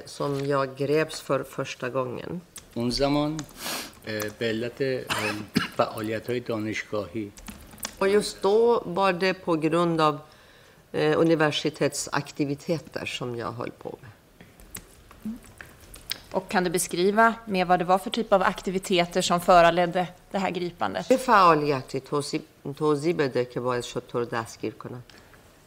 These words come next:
Speaker 2: تو دوران انقلاب فرهنگی، من یکی از، اه، فعالین دانشکده‌مون بودم.
Speaker 1: Mm.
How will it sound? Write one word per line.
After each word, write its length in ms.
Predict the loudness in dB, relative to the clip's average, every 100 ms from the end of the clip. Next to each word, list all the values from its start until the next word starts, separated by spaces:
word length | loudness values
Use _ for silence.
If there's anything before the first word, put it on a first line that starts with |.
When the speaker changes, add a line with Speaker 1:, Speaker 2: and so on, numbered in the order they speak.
| -20 -20 -20 -20 -8
Speaker 2:
تو 100 | -4
دوران 420 | 0 2 2 0
انقلاب 500 | 0 0 0 0 -2
فرهنگی، 880 | -2 -2 0 -2 -4 -4 -4 -6 -8 -16 _ _ -12
من 300 | -8 -4 -4
یکی 240 | -4 -4
از، 240 | -4 -4 -12 -10
اه، 120 | -10 -6 -6
فعالین 800 | -6 -6 -8 -6 -6 -6 -10 -12 -12
دانشکده‌مون 840 | -8 -4 -6 -6 -6 -6 -4 -4 -4
بودم. 320 | -4 -6 -6 -12 _ _ _ -20 -20 -20 -8
Speaker 1:
Mm. 200 | -4 -4